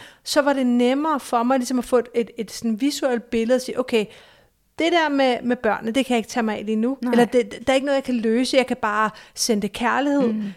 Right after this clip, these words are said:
Speaker 1: Det der med økonomi, det kan jeg løse. Så
Speaker 2: Mm.
Speaker 1: kan jeg få lavet det budget, eller hvad
Speaker 2: Mm.
Speaker 1: pokker det handler
Speaker 2: Ja.
Speaker 1: om." Hvilket gjorde, at når jeg så havde styr på det med
Speaker 2: Mm.
Speaker 1: tankerne, så
Speaker 2: Mm.
Speaker 1: kunne jeg komme tilbage til mig selv, og så kunne jeg
Speaker 2: Mm.
Speaker 1: ligesom sige,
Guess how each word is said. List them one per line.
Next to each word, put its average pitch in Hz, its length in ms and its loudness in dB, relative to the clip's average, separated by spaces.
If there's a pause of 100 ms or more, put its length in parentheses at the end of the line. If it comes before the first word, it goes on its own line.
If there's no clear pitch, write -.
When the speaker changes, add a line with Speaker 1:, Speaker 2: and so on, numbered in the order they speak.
(140)
Speaker 1:
Det 285 120 0
der 285 80 2
med 254 140 4
økonomi, 226 360 2
det 330 260 -2
kan 277 100 0
jeg 202 100 -2
løse. 185 280 -6
Så - 140 -20
Speaker 2:
Mm. 208 100 -4
Speaker 1:
kan 202 200 -2
jeg 254 80 2
få 220 80 0
lavet 214 200 2
det 226 100 -4
budget, 208 420 -2
eller 208 240 -2
hvad 220 140 0
Speaker 2:
Mm. 302 80 -2
Speaker 1:
pokker 220 280 0
det 226 100 0
handler 202 240 -2
Speaker 2:
Ja. 277 60 2
Speaker 1:
om." - 60 -4 (440)
Hvilket 254 320 0
gjorde, 294 360 2
at 226 60 -2
når 220 100 0
jeg 220 140 -2
så 294 240 2 (440)
havde 247 180 0
styr - 280 -4
på 254 160 2
det 240 240 -2 (120)
med 226 80 2
Speaker 2:
Mm. 226 60 4
Speaker 1:
tankerne, 226 460 -2
så 226 120 -4
Speaker 2:
Mm. 220 60 -2
Speaker 1:
kunne 233 60 -2
jeg 247 80 -2
komme 226 160 -6
tilbage 233 360 -2
til 233 140 -6
mig 226 140 -2
selv, 226 240 -2
og 226 100 -4
så 254 80 -4
kunne 262 100 0
jeg 220 80 2
Speaker 2:
Mm. 208 60 -2
Speaker 1:
ligesom 208 180 -4
sige, 208 140 -4